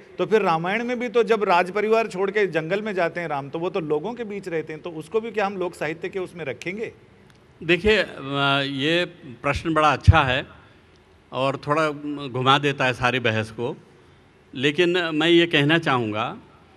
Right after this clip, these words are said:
Speaker 2: कि जो रामायण में लोक तत्व और साहित्य की अन्य विधाओं में लोक तत्व, कथा तत्व,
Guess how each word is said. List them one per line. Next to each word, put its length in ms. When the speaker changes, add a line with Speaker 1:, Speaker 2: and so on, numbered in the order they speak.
Speaker 2:
कि 180
जो 480
रामायण 600
में 140
लोक 300
तत्व 440
और 220
साहित्य 480
की 120
अन्य 280
विधाओं 400
में 140
लोक 300
तत्व, 400
कथा 320
तत्व, 520